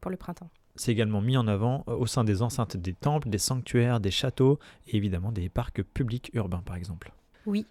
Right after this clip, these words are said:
Speaker 1: c'est dans ces parcs-là que du tout on va faire, euh, hanami, c'est-à-dire qu'on va poser une bâche sur le sol et puis apporter de quoi manger et de quoi boire pour se retrouver en famille ou entre amis et, euh, et, euh, profiter des, des sakuras en fleurs.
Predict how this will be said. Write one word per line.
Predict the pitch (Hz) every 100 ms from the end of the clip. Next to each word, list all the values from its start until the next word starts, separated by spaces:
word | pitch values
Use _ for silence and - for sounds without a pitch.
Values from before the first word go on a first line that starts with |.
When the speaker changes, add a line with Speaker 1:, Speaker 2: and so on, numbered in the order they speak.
| -
Speaker 1:
c'est | -
dans | 202
ces | 233 208
parcs-là | 233 226 196 170 214
que | -
du | 175 165
tout | - 233
on |
va | 180
faire, | 170 202 208
euh, | 175 170 165 208
hanami, | 196 180 208
c'est-à-dire | 240 180 185 208
qu'on | -
va | 175 180 190 180 - - - - -
poser | 226 214
une | 208
bâche | 208 226 -
sur | - 220
le | 185
sol | - 233 247 240
et | 214
puis | - -
apporter | 214 214 208 240
de | 208
quoi | - 202
manger | 202 202 226
et |
de | 185
quoi | 185 196 185
boire | 214 233
pour | - 233 208
se | -
retrouver | 196 190 226 226
en | 202
famille | - 196 202 233 220
ou | 190
entre | 180 -
amis | 180 214 233 -
et, | 220 196
euh, | 185 _ - - - -
et, | 214 208
euh, |
profiter | 185 208 - - 226 214
des, | 190 180 170 165 170 - -
des | 240
sakuras | 214 - 196 220
en |
fleurs. | - 175 156 -